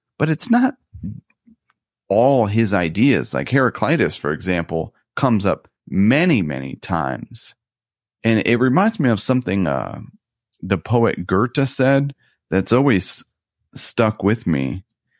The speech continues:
And he says something like, "Whatever you think of,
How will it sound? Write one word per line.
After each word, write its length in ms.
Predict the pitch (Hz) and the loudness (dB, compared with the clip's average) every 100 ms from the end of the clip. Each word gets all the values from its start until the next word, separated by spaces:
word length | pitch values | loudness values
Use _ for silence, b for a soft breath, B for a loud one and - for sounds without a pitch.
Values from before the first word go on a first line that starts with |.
| _ _ _ _ _ _ _ _ _ _ - | _ _ _ _ _ _ _ _ _ _ -2
And 100 | 120 | 0
he 80 | |
says 320 | 120 - 226 226 | 0 0 0 2
something 320 | 185 202 131 | 0 2 2
like, 260 | 101 90 - - _ _ _ _ _ _ _ _ _ _ _ _ _ _ _ _ _ _ _ _ _ - | 2 0 -6 -20 _ _ _ _ _ _ _ _ _ _ _ _ _ _ _ _ _ _ _ _ _ -2
"Whatever 340 | 165 202 170 | 0 0 0
you 160 | 147 135 | 0 0
think 340 | - 143 143 | 0 -2 0
of, 680 | 127 120 117 110 104 - | 2 2 0 -2 -10 -18